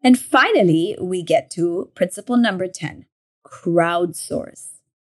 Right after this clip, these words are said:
You can always acquire wisdom by consulting with many people rather than relying on one expert. Learn from other people and get some new opinions on things you can add to your routine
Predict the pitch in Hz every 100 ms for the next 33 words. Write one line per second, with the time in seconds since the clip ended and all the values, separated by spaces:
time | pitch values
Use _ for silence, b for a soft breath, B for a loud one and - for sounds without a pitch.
0 | _ _ _ _ - 233 277 254 220 220
1 | 254 262 262 - 196 175 175 165 165 160
2 | - 160 185 - 190 165 196 175 - 208
3 | 254 277 302 302 240 202 175 175 180 196
4 | - 143 - 156 - - _ _ _ 175
5 | 180 190 240 311 339 330 226 175 165 160
6 | 175 180 165 160 156 165 160 180 - -
7 | - - - - - - _ _ _ _
8 | 196 202 262 302 302 254 247 254 254 320
9 | 320 165 101 196 202 - 262 247 240 320
10 | 320 262 175 151 147 139 - - 170 165
11 | 226 269 320 320 320 349 - 180 180 180
12 | 208 226 233 269 262 - 151 233